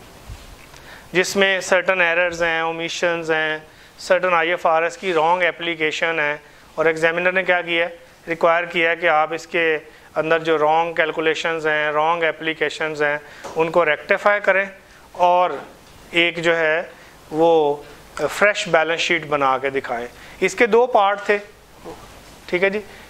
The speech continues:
एक part जो था वो I think उन्नीस नंबर का है और जो B part है वो शायद पाँच नंबर का था, but let be confirmed। उन्नीस नंबर में आपने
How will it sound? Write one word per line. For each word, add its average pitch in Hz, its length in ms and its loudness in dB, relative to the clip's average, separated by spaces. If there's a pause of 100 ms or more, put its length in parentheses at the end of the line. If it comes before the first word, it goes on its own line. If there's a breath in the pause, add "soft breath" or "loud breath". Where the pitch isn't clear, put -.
(380 loud breath)
एक 196 280 0
part 190 240 4
जो 190 160 0
था 180 220 2
वो 170 220 2
I 165 80 -2
think 175 340 -12
उन्नीस 165 400 -4
नंबर 185 280 2
का 180 180 4
है 156 280 0 (440 loud breath)
और 156 180 2
जो 165 160 2
B 175 300 -2
part 139 400 2
है 139 300 0 (180)
वो 147 160 2
शायद 135 320 2 (120)
पाँच 151 320 2
नंबर 139 300 -2
का 147 120 0
था, 156 180 0
but 160 160 0
let 160 240 -2
be 160 140 0
confirmed। 151 540 -2 (720 loud breath)
उन्नीस 247 320 2
नंबर 233 260 4
में 233 140 2
आपने 208 360 0